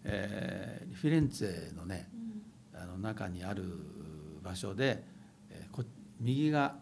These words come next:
Speaker 1: こちら側がミケランジェロ、
Speaker 2: はい。
Speaker 1: こちら側がダ・ヴィンチというね、そういうね、あ、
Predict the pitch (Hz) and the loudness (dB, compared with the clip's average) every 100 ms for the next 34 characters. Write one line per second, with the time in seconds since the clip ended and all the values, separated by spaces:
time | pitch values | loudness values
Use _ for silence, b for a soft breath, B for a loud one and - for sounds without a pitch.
0 | - - - - 117 156 147 139 135 135 | -14 -18 -12 -8 0 4 6 6 6 4
1 | 147 110 95 95 90 78 71 90 107 - | 2 2 -2 -6 -6 -6 -8 -6 -8 -6
2 | 110 139 139 135 123 113 120 110 - - | -2 2 2 0 0 0 0 0 -4 -10
3 | - - - - 139 131 123 110 95 - | -10 -10 -6 2 2 4 2 0 -2 -10
4 | B B B B B | B B B B B